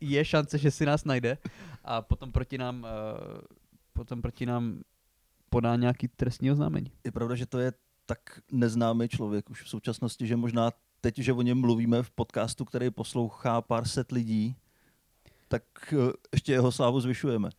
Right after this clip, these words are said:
Speaker 1: Ne, já chci říct, že věřím, já p-, pro záznam a pro právníka, až se tohleto bude vysílat v soudní síni, tak já bych chtěl říct pro záznam, že věřím Bohuši Matušovi, že jeho, že jeho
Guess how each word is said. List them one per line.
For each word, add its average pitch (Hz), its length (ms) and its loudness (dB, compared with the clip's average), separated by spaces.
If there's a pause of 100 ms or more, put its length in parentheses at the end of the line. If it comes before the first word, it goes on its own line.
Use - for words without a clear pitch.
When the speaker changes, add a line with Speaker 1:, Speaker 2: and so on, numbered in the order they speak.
Speaker 1:
Ne, 120 160 0
já 117 120 4
chci 156 180 0
říct, 147 180 2
že 127 140 4
věřím, 117 640 2 (180)
já 127 220 0
p-, - 220 -8 (140)
pro 127 160 8
záznam 143 400 4
a 120 60 0
pro 120 180 0
právníka, 131 540 0
až 117 100 -4
se 131 100 -10
tohleto 117 340 -4
bude 117 140 -2
vysílat 117 360 -2
v - 40 -18
soudní 123 280 0
síni, 117 360 2
tak 113 180 -2
já 113 120 2
bych 117 160 -6
chtěl 120 340 4
říct 113 260 2
pro - 180 -2
záznam, 113 380 2
že 107 160 0 (500)
věřím 127 440 4
Bohuši 117 300 2
Matušovi, 113 520 0
že 104 380 -2 (160)
jeho, 110 400 2 (760)
že 117 180 -2
jeho 110 240 0